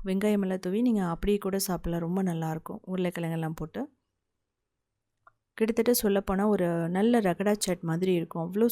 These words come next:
சூப்பரா இருக்கும். ஆ, தேவைப்பட்டா நீங்க பூரியை வந்து நல்லா ஃப்ரை பண்ணிட்டு, இது மேல நல்லா உதுத்து விட்டு கூட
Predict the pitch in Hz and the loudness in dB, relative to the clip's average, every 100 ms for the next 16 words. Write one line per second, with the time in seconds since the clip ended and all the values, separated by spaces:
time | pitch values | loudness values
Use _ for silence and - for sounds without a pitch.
0 | - 180 - 170 170 - 240 339 - - | 0 -4 -2 -2 -2 -2 -2 -4 -12 -16
1 | 208 190 185 214 226 220 196 202 208 185 | -4 -2 2 4 4 4 2 2 2 0
2 | 170 214 226 220 175 170 220 359 _ - | 0 2 4 4 2 0 -2 -2 _ -20
3 | - _ _ 190 196 208 190 190 208 196 | -20 _ _ 2 2 2 2 0 0 -2
4 | 175 208 185 170 190 185 170 185 202 208 | 0 0 2 2 0 0 0 4 4 4
5 | 202 165 160 160 240 | 0 0 -2 0 -2